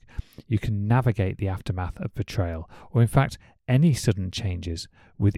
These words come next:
ease and resilience. Remember, you are not alone on this journey, and you are stronger than you think. So, the next time life throws a curveball, remember, it's not just a test, it's an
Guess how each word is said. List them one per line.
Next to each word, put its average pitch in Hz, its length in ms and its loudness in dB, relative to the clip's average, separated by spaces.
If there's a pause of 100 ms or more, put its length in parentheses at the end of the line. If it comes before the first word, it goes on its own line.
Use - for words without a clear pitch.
ease 113 500 0
and 104 160 -4
resilience. 80 680 -4 (460)
Remember, 127 320 8
you 117 180 4
are 117 60 10
not 120 280 6
alone 123 420 6
on 92 160 -4
this 87 120 -8
journey, 87 520 0 (360)
and 107 180 -2
you 104 120 4
are 87 100 2
stronger 123 680 0
than 98 140 -4
you 90 140 -4
think. - 580 -14 (480)
So, 101 320 2 (440)
the - 80 -2
next 117 460 0
time 90 480 -6 (140)
life 98 420 -2
throws 101 380 2
a 113 40 -4
curveball, 87 640 -4 (420)
remember, 104 480 4 (480)
it's - 240 -10
not 120 240 4 (160)
just - 340 2
a - 160 -18
test, - 560 -8 (320)
it's - 220 -6
an - 80 -8